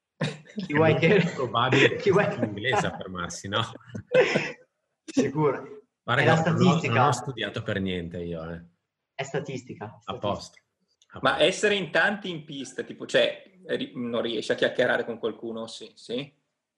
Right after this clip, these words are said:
Speaker 1: Sì, a meno che non ci siano i giudici fidal che ti dicono, "No, Paiati, no, Paiati."
Speaker 3: Oh, Madonna mia.
Speaker 2: Ma perché i giudici, eh, vengono cresciuti solo a Bergamo e poi portati in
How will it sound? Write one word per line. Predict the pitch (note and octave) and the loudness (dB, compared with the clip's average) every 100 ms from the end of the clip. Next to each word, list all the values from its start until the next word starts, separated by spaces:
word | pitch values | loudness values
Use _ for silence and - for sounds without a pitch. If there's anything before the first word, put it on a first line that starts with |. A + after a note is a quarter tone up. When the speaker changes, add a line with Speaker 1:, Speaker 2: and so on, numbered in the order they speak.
| _ | _
Speaker 1:
Sì, | - - F#3 A3+ | -14 2 4 6
a | G#3 | 4
meno | D#3+ E3 | 6 4
che | E3 | 4
non | E3 | 0
ci | - | 0
siano | F3+ E3+ | 0 2
i | |
giudici | E3 E3 E3 E3 | 2 2 0 -2
fidal | - E3 D#3+ | -2 2 4
che | E3 | 2
ti | E3 | -6
dicono, | D3+ D3+ D3 D3 C#3+ - _ _ _ | -6 -2 0 0 -2 -10 _ _ _
"No, | - D#3 A3 A#3 | -2 2 2 4
Paiati, | G3 G3+ G3 F#3 - E3+ D#3+ C#3 - E3 | 4 6 8 6 6 2 2 0 -10 -2
no, | F#3 A3+ | 2 2
Paiati." | A#3 G#3+ G#3 F3 D#3+ D#3 C3+ A2+ _ | 2 4 6 4 4 -4 -8 -10 _
Speaker 3:
Oh, | B2+ C#3+ | 2 2
Madonna | C#3 A2+ A2+ G#2 G#2+ G#2 G#2+ - - - | 0 -4 -6 -8 -10 -10 -12 -16 -18 -18
mia. | - | -8
Speaker 2:
Ma | - | -2
perché | B2 A#2 C3+ | -2 0 0
i | C#3 A#2+ B2+ | 0 -2 -4
giudici, | A#2+ C3+ D#3 F3 E3 E3 | -2 0 0 2 2 2
eh, | A#2+ | -2
vengono | A2+ A#2 A#2+ | 0 2 0
cresciuti | A#2 A#2 A2+ - B2+ C3 | 0 -2 -4 -2 -4 -2
solo | B2+ - A2+ A2+ A#2+ B2 | -6 -4 -4 -2 0 0
a | G#2+ | -2
Bergamo | G2 G#2+ G2 G2 G#2 B2+ - | -2 -2 -4 -4 -6 -8 -10
e | G#2+ | -10
poi | A2 G#2+ G#2 | -6 -4 -4
portati | A2 G2+ - G2 | -8 -8 -6 -4
in | A2 | -4